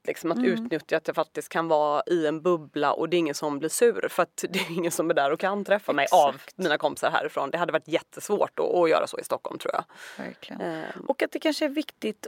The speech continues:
Speaker 2: att säga nej, för att någonstans, som du säger, hinna med och vara
Speaker 1: Mm.
Speaker 2: närvarande mamma
Speaker 1: Mm.
Speaker 2: och hinna med ditt och
Speaker 1: Mm.
Speaker 2: vara närvarande på jobbet.
Speaker 1: Mm.
Speaker 2: Ehm, och hela den biten. Jag tror att vi, vi alla har ju bara tjugofyra timmar.
Speaker 1: Verkligen.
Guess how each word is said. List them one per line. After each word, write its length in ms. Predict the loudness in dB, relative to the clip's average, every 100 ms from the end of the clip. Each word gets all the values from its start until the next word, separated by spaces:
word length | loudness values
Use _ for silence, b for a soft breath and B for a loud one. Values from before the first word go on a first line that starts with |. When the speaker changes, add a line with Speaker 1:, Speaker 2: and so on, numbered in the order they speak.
| -2
Speaker 2:
att 240 | 0 0
säga 340 | -2 -2 0 0
nej, 360 | 2 2 0
för 140 | -2 -2
att 240 | -2 -6 B B B -2
någonstans, 440 | 0 2 0 0
som 120 | -2
du 100 | -4
säger, 220 | 0 0
hinna 240 | 0 -4 -4
med 380 | -2 2 4 4
och 100 | 6
vara 100 | 6
Speaker 1:
Mm. 100 | 6
Speaker 2:
närvarande 680 | 4 4 2 0 2 2 2
mamma 480 | 2 -2 0 -2 0
Speaker 1:
Mm. 220 | 2 2 0 -4
Speaker 2:
och 340 | -4 -4 -6 -10 -2
hinna 260 | 0 2
med 240 | 4 4 2
ditt 200 | -4 -4
och 60 |
Speaker 1:
Mm. 120 | -2 0
Speaker 2:
vara 80 | 0
närvarande 380 | 0 -2 -6
på 120 | -8 -4
jobbet. 400 | -4 -2 -4 -2 2
Speaker 1:
Mm. 200 | 0 -2 b b b
Speaker 2:
Ehm, 540 | -4 -2 -2 -4 -6 -4
och 180 | -4 -2
hela 200 | 0 2
den 300 | 0 0 0
biten. 280 | 0 -2
Jag 100 | -8
tror 180 | -4 -4
att 200 | -4 -4
vi, 160 | -2 2
vi 80 | 4
alla 260 | 4 4
har 160 | 2 0
ju 60 |
bara 160 | 2 0
tjugofyra 400 | -2 -4 -2 -2
timmar. 340 | -4 -8 2
Speaker 1:
Verkligen. 360 | 4 4 2